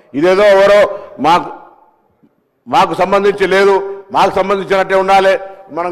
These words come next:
గ్రామాల్లో ఇంతకుముందు పెద్దలు మాట్లాడుకున్నట్టుగా ఏదో ఒక కిరీటాలు, భుజబుర్తిలు ఉండాలనేటువంటి ఆలోచన లేకుండా ఒక కన్-, కనిపించి గ్రామాల్లో ఉండేటువంటి ఒక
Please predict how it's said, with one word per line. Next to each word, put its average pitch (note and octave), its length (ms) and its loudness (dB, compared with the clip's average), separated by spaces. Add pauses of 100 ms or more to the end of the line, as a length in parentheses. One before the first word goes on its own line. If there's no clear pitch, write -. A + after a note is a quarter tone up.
(120)
గ్రామాల్లో F#3 380 0
ఇంతకుముందు F3 380 -2 (500)
పెద్దలు D#3+ 200 2
మాట్లాడుకున్నట్టుగా D#3 760 0 (520)
ఏదో E3 180 4
ఒక D3 220 -4 (340)
కిరీటాలు, E3 480 0 (500)
భుజబుర్తిలు F#3 500 0
ఉండాలనేటువంటి D#3 600 0
ఆలోచన D3+ 320 0
లేకుండా D3 400 0 (420)
ఒక B2+ 140 -8 (600)
కన్-, C3 240 -4 (160)
కనిపించి G3+ 480 0 (560)
గ్రామాల్లో G3 480 4
ఉండేటువంటి F3+ 380 2
ఒక E3 140 0